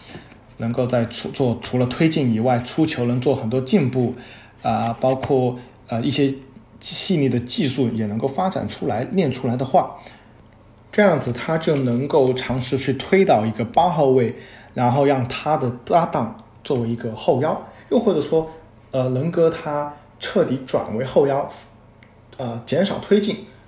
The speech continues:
啊，增加自己的防守补位的位置感，然后，啊，磨练好自己的出球能力，啊，然后让另外一个搭档作为，啊，一个更好的插上中场。另外一个关键前提条件是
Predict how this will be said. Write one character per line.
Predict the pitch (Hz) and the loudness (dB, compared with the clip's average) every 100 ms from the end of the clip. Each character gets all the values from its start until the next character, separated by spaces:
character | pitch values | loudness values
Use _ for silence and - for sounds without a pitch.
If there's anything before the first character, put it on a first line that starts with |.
| - - | -20 -8
啊， | 113 101 107 - | -6 -6 -10 -6
增 | 175 170 | -4 -2
加 | 151 | -2
自 | 147 131 | -2 -2
己 | |
的 | 117 | -4
防 | 120 156 | -4 -4
守 | 156 | -2
补 | 147 107 | -4 -4
位 | 117 139 | 0 0
的 | 123 113 | 0 0
位 | 180 156 | 2 2
置 | 123 | 0
感， | 117 90 - - - - | -6 -10 -12 -20 -20 -10
然 | 113 | -6
后， | 110 127 117 - - | -2 -2 -2 -6 -14
啊， | 120 104 107 - | -8 -6 -8 -8
磨 | 120 139 | -4 -2
练 | 151 127 | -2 -2
好 | - | -6
自 | 98 120 | -6 -4
己 | |
的 | 104 | -4
出 | 101 233 | -4 -4
球 | 220 117 | -2 -2
能 | 110 135 | -2 -2
力， | 139 - - - - - _ _ - | -4 -8 -20 -20 -20 -20 _ _ -12
啊， | 113 107 95 98 - | -10 -8 -10 -12 -8
然 | 107 | -6
后 | 113 127 | -4 -4
让 | 120 110 - - - - | -4 -6 -10 -20 -16 0
另 | 202 151 | 2 4
外 | 113 | 0
一 | |
个 | 117 | -4
搭 | - 135 | -6 -6
档 | 151 107 - - | -4 -6 -12 -12
作 | - 123 | -4 -2
为， | 113 110 | -2 -4
啊， | - 101 98 | -4 -6 -4
一 | 120 | -4
个 | 131 127 | -4 -2
更 | - 120 | 0 -2
好 | 104 | -4
的 | 104 | -8
插 | - 147 | -8 -10
上 | 139 | -6
中 | 131 156 | -6 -6
场。 | - - - - - - - _ - | -10 -16 -20 -20 -20 -20 -20 _ -2
另 | 254 262 | 2 4
外 | 175 - | 2 2
一 | 208 - | -2 -4
个 | - 135 123 120 120 - - | 2 4 4 0 -2 -6 4
关 | 190 185 | 4 4
键 | - 127 104 | -2 -4 -2
前 | - 139 | -4 -2
提 | 151 | -4
条 | 127 123 | -2 -2
件 | 135 | -2
是 | 123 - 117 | -4 -4 -6